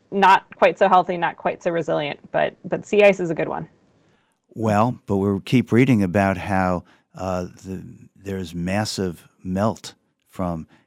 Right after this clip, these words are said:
Speaker 2: Antarctica and, and, and other regions. So is that overblown? Are you, are you, are you an optimist here? Uh, <laughs> any optimism in a storm?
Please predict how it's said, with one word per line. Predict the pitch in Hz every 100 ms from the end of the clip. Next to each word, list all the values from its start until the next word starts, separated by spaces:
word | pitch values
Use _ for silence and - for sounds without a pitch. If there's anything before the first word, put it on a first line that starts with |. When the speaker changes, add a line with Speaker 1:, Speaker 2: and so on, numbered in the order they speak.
| _
Speaker 2:
Antarctica | 95 95 92 95 92 87 82 87 87 _
and, | 92 87
and, | 90 92 87 - _ _ _
and | 92 87 87 82 _ _ _
other | 98 110 101
regions. | 87 101 120 82 65 - -
So | - - 92 87 82 _ _ _ _
is | 90 85
that | 95 98 -
overblown? | 98 98 87 87 85 107 113 - _ _ -
Are | 117
you, | 120
are | 127
you, | 143 202 220
are | 90
you | 127 -
an | -
optimist | 139 - 277 285 -
here? | 262 214 - - _
Uh, | 87 80 -
<laughs> | 254 320
any | - 208
optimism | 151 156 139 131 120 110
in |
a | 95
storm? | - 131 123 87